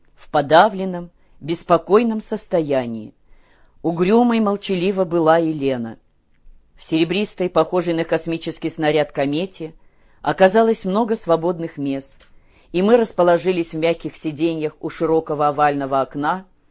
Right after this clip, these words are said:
откуда был виден причал — и на нём две фигуры, одна покрупнее, другая потоньше. Роста они были одного —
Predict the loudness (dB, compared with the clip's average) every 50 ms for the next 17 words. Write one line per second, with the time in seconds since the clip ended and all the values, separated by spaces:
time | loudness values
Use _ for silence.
0 | _ _ _ _ 2 2 2 2 2 0 2 2 2 2 2 0 0 0 -2 -4
1 | -2 -4 -6 -6 -6 -8 -8 -8 -4 -2 0 0 0 -2 -6 -14 -20 _ _ _
2 | _ _ _ -4 -2 0 0 0 0 -2 -2 -2 0 0 0 0 -2 -4 -8 -8
3 | -6 -6 -6 -6 -6 -8 -10 -14 -16 _ _ _ _ _ _ _ -4 -2 -2 0
4 | 2 2 2 2 2 0 -4 -4 -4 -10 -10 -8 -8 -6 -6 -4 -4 -6 -8 -10
5 | -14 -16 _ _ _ _ _ -16 -8 -6 -6 -2 2 2 2 2 2 0 -4 -8
6 | -6 -4 -6 -4 -4 -6 -8 -10 -14 -18 -18 -18 _ -20 _ _ _ _ _ _
7 | _ _ -2 2 4 4 4 2 0 -4 -2 -2 -2 -2 -4 -6 -4 -4 -2 0
8 | 0 0 -2 -2 -6 -8 -8 -8 -6 -8 -8 -8 -10